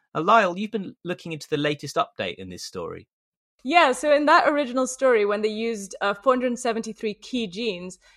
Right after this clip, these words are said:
Speaker 2: it was a big breakthrough because they were able to show that the synthetic or minimal cell, as they called it, could grow and divide in the lab to produce little clusters of cells called colonies. But when Venter's team took a closer look at the cells,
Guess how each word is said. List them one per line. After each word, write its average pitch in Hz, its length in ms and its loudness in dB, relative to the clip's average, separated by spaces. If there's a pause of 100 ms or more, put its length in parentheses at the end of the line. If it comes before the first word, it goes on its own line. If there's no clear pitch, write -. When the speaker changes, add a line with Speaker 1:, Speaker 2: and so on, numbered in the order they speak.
(100)
Speaker 2:
it 247 100 6
was 240 140 0
a 262 60 6
big 311 260 -2
breakthrough 254 420 4
because 196 280 0
they 220 80 6
were 226 80 6
able 240 240 4
to 262 100 -8
show 226 280 0
that 196 340 -4
the 214 320 2
synthetic 226 840 0
or 202 100 0
minimal 226 440 2
cell, 214 300 2
as 190 120 0
they 190 140 -6
called 190 260 -4
it, 190 160 -4 (160)
could 190 220 -8
grow 247 340 6
and 233 140 4
divide 208 640 4 (300)
in 208 100 0
the 208 80 0
lab 226 400 6
to 214 100 -10
produce 220 320 -4
little 240 300 4
clusters 226 520 0
of 208 80 -2
cells 190 320 2
called 190 220 -4
colonies. - 600 0 (340)
But 226 100 4
when 262 220 4
Venter's 294 420 0
team 247 320 -2
took 240 240 0
a 233 80 -8
closer 269 400 4
look 254 240 4
at 220 100 -4
the 190 60 -6
cells, 170 420 -2